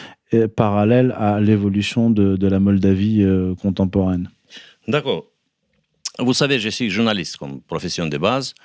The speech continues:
Speaker 2: J'ai commencé mon activité politique il y a trente ans, ou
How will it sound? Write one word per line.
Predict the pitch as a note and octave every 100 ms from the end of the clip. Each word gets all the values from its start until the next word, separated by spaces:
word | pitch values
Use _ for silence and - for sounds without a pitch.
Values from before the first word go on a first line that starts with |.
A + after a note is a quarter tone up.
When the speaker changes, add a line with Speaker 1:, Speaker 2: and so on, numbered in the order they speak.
| - - - - - - -
Speaker 2:
J'ai | A2
commencé | A#2 A2+ A2 C3
mon | A#2+
activité | G#2+ - G2+ F#2 A2
politique | G2+ F2+ G#2 A#2 F#2
il |
y | F2+
a | F2+
trente | F#2 F2
ans, | A#2+ B2 - - _ _ _ _ _ -
ou | D2+ D#2+ D2 C#2+ C#2 B1+